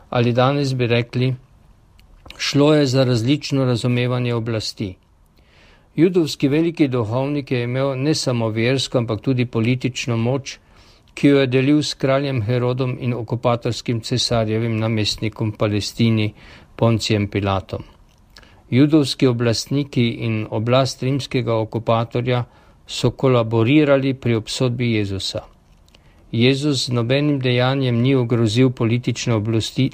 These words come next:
oblasti nobenega od njih. Posebej je poudaril, da njegova oblast ni od tega sveta. V čem so se torej počutili ogrožene od njega, da so ga na vsak način hoteli umoriti?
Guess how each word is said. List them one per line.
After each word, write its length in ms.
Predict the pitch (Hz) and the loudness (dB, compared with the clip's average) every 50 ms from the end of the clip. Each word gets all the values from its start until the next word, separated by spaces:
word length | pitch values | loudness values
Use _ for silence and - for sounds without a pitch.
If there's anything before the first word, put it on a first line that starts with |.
| - | -2
oblasti 540 | 127 120 110 110 117 110 104 - - - 135 | -2 -2 0 0 0 0 0 -2 0 0 2
nobenega 520 | 123 123 113 107 117 117 120 117 113 113 110 | 2 2 2 2 0 0 2 0 0 2 0
od 140 | 107 104 | 0 0
njih. 320 | 107 101 92 85 - - _ _ _ - _ _ - - - - - _ - | -2 -4 -6 -6 -8 -14 _ _ _ -20 _ _ -20 -20 -20 -20 -20 _ -8
Posebej 640 | - - 107 - - - 127 139 139 151 143 139 170 - | -4 -4 -2 -2 2 2 2 2 2 2 0 0 -2 -6
je 200 | 214 196 139 135 | -6 -4 -2 -2
poudaril, 680 | 131 - 147 143 131 123 113 107 107 107 110 113 113 - - - | 2 2 2 2 2 2 2 2 2 0 0 -2 -4 -6 -8 -6
da 100 | 110 110 | -4 -2
njegova 460 | 101 101 101 98 110 117 127 135 127 | -2 -2 -2 0 0 2 2 2 2
oblast 480 | 123 120 120 110 107 104 110 - - - | 2 0 0 0 0 0 0 -2 -4 -4
ni 200 | 107 107 117 - | -2 -2 -2 -2
od 200 | - 120 110 110 | -2 -4 -6 -6
tega 320 | - - 95 90 104 98 101 | -4 -6 -4 -4 -2 -4 -4
sveta. 520 | - - - 101 101 - - 90 - - - _ _ _ _ - _ _ _ - - - - - _ - - - - _ - | -4 -6 -6 -8 -8 -6 -8 -10 -10 -10 -16 _ _ _ _ -20 _ _ _ -20 -20 -20 -20 -20 _ -20 -20 -20 -18 _ -4
V 100 | - 123 | -2 -2
čem 340 | - - - 175 185 170 143 | 0 2 2 2 4 2 0
so 200 | - - 127 113 | -2 -4 -6 -6
se 280 | - - 120 110 107 - _ _ | -4 -2 -2 -2 -4 -4 _ _
torej 280 | - 131 131 127 127 | -2 -2 0 0 -2
počutili 640 | 113 - 123 113 - - 147 135 123 135 123 120 120 | -4 -4 -8 -6 -2 -2 -2 -2 -2 -4 -4 -2 -2
ogrožene 680 | 120 117 113 123 123 131 139 143 123 117 120 117 113 113 | -2 -2 -2 -2 0 2 2 0 0 -2 -4 -4 -4 -4
od 160 | 110 110 113 | -4 -4 -4
njega, 460 | 120 117 123 131 123 127 127 127 127 - - - - - _ _ _ - | -2 -2 0 0 0 -2 -2 -4 -4 -10 -18 -20 -20 -20 _ _ _ -4
da 120 | 120 120 | -4 -4
so 160 | - - 135 | -2 -4 -4
ga 100 | 120 123 | -2 -2
na 140 | 117 117 110 | -2 -2 -2
vsak 400 | 107 - - - 143 139 - - | -4 -2 2 2 2 2 2 -2
način 420 | 135 120 104 - - 127 127 123 | -6 -6 -6 -6 -4 -4 -4 -4
hoteli 500 | 101 - - 110 104 - 120 117 107 107 | -4 -4 -6 -8 -6 -4 -4 -4 -2 -2
umoriti? 600 | 104 104 104 101 98 98 98 98 98 - - 92 | -4 -4 -4 -4 -4 -4 -4 -6 -8 -8 -12 -16